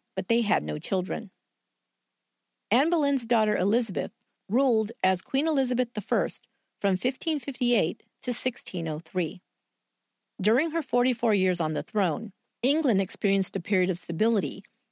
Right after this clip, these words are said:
and became a leading Protestant world power for the next three centuries. She ruled alone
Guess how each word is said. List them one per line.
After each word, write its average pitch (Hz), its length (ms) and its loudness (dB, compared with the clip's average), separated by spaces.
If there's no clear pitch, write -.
and 202 120 2
became 285 400 2
a - 140 -2
leading 214 340 2
Protestant 165 540 0
world 165 200 -2
power 170 420 2
for - 140 -4
the 170 120 2
next - 320 -4
three 147 200 -2
centuries. 170 680 -4
She 294 260 2
ruled 311 280 0
alone 240 440 2